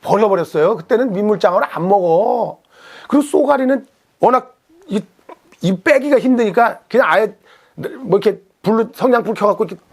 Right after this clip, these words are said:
끊어버려. 그러면 낚싯바늘 하나 날아간 거야. 그러니까 막 승질을 내고 그럴 때가 있었어요. 지금 같아봐. 자연산 쏘가리에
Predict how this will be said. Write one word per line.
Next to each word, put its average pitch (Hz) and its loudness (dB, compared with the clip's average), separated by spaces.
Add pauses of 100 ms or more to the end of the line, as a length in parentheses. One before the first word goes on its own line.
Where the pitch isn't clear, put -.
(120)
끊어버려. 277 2 (400)
그러면 277 0
낚싯바늘 208 0
하나 185 0
날아간 131 -2
거야. 135 -18
그러니까 262 -2
막 254 -2
승질을 254 2
내고 220 0
그럴 214 -4
때가 226 0
있었어요. 107 -8 (460)
지금 180 -2
같아봐. 240 2
자연산 233 2
쏘가리에 247 2